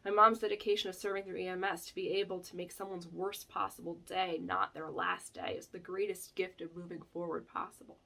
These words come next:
My dad's unwavering dedication to problem reworking, that everything has a solution, a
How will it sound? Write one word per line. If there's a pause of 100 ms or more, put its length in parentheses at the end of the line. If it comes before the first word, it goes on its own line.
(540)
My
dad's
unwavering
dedication
to
problem
reworking,
that
everything
has
a
solution,
a